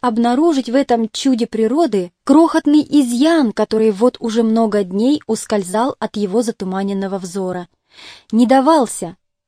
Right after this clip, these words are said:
но постепенно проступил явственней, и Мятлеву уже не стоило большего труда определить его.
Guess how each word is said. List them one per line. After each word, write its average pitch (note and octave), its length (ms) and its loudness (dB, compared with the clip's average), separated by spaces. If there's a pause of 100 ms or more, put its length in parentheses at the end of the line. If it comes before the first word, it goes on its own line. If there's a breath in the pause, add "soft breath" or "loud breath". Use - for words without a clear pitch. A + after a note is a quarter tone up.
(120)
но G#3 160 2
постепенно D4+ 880 2
проступил A3 640 -2
явственней, G3 800 -2 (260 loud breath)
и B3+ 100 0
Мятлеву D4 480 4
уже D4 180 2
не C#4+ 120 4
стоило D4+ 440 0
большего A3+ 460 0
труда B3 460 0 (220 loud breath)
определить B3+ 640 -2
его. F3 320 -12